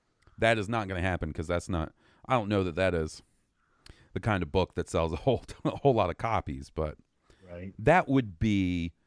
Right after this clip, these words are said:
Speaker 1: sufficient enough for me to get my Ochi of Bastoon fix. Fucking old, his, his, his face looking like a fucking, wh-, one of those orange cuties. What is that? What they call those tiny, tiny little oranges left out in the
Speaker 2: Yeah,
Speaker 1: sun?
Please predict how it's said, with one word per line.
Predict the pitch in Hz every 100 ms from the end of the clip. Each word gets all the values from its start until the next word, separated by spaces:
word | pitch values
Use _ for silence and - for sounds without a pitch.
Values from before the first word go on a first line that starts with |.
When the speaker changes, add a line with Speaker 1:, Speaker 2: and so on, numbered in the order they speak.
| _ _ _ _
Speaker 1:
sufficient | - 117 98 104 90 82 76
enough | 85 82 78 -
for | 78
me | 78
to | 73
get | 73 65
my | 76 58
Ochi | 73 73 71
of | 69 -
Bastoon | 67 - - 71 69 69
fix. | - - - - _ _ - -
Fucking | 85 82
old, | 80 78 _ - _
his, | 110 98 -
his, | 101 85 -
his | 95 90
face | - 98 82
looking | 95 95 85
like | 78
a |
fucking, | 78 92 78 76 73 _ _ _ _ _ _ _ _ _ _ _ _ _ -
wh-, | 92 90 98 92
one | 104
of | 90
those | 85 85
orange | 107 101 90 -
cuties. | - 110 107 107 - - _ _ _ -
What | 107
is | 101
that? | 110
What | 110
they | 110
call | 104 117
those | 110 95
tiny, | - 113 110 101 - 73 -
tiny | 120 107
little | 110 107
oranges | - 113 113 117 - - _ _ _ _ _ _
left | - 98 120
out | 104
in | 85
the | 85
Speaker 2:
Yeah, | 104
Speaker 1:
sun? | 98